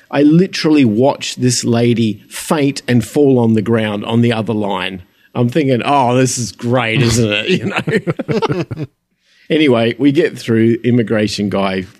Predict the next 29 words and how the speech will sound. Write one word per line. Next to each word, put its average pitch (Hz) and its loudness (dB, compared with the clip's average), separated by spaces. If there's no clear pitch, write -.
checks 95 -6
the 98 -8
passports. 95 -4
"Yeah, 135 2
go 139 0
on, 123 2
in 147 4
you 127 2
go." 107 -2
Got 143 0
to 123 -10
the 120 0
car, 101 -4
drove 101 -2
home, 127 2
and 120 2
it 120 0
was 131 4
so 120 2
simple. 160 -2
But 139 0
now 165 2
I've 151 -2
got 156 0
to 135 0
go 127 0
back 113 -2
next 120 -4
week 120 0